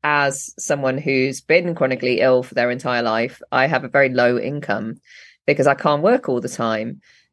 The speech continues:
And the work that I do is also not very well remunerated as well. So having said I have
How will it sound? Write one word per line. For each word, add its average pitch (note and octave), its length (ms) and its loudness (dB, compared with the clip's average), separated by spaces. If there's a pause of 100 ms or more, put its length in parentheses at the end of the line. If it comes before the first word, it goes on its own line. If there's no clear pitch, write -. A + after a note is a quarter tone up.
(120)
And C3 520 0 (120)
the D3+ 140 -4
work C#3 200 2
that C3 120 2
I C#3 120 4
do A2+ 560 -2
is A#2+ 440 2
also C3+ 260 -4
not C3 180 -4
very B2+ 140 2
well B2 360 0 (100)
remunerated C3 880 0
as - 140 -6
well. A#2 460 2
So C3 460 2 (460)
having D#3 260 0
said D3 200 4
I B2+ 140 4
have C3 380 -4